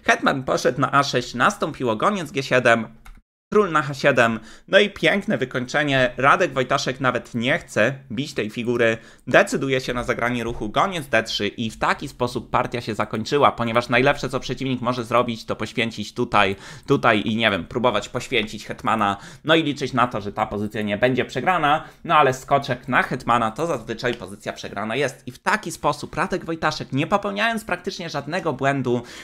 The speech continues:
wygrywa bardzo ważną partię, ponieważ wygrał on z Bartoszem Soćko. No i dzięki temu po raz kolejny wysunął się na prowadzenie. Także pokazuję już wam wyniki. Jeżeli chodzi o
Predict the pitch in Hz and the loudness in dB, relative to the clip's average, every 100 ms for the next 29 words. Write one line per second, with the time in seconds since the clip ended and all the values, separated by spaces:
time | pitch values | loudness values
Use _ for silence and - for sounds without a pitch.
0 | - 113 135 147 185 196 151 117 151 190 | -8 0 0 2 2 6 4 6 4 4
1 | - 147 147 135 123 131 127 104 - 113 | 0 0 0 -2 -2 0 -2 -4 -8 -6
2 | 120 123 127 185 208 156 139 131 131 - | -4 -6 -4 -4 -2 -2 -2 -4 -6 -4
3 | 208 165 - 139 - 247 254 - _ _ | -6 -6 -4 -4 2 0 0 -10 _ _
4 | _ _ _ _ - 113 160 127 170 247 | _ _ _ _ -4 2 2 4 2 2
5 | 285 180 151 139 135 135 - - 202 240 | -2 -2 0 0 -2 -4 -16 -2 2 2
6 | 220 175 160 160 120 92 120 127 175 170 | 0 0 2 2 0 -4 -6 -4 -2 -2
7 | 165 - 127 131 107 110 113 107 - - | -2 0 0 2 2 2 2 0 -14 -6
8 | - 160 156 156 151 92 113 120 131 170 | 2 4 6 4 0 0 -2 -2 -2 0
9 | 156 147 226 208 185 170 160 127 113 - | 0 0 2 2 2 0 -2 -4 -6 -4
10 | 151 165 - - - 127 185 214 190 165 | -4 -6 -16 -20 0 2 2 0 2 2
11 | 139 123 120 92 | 0 2 2 2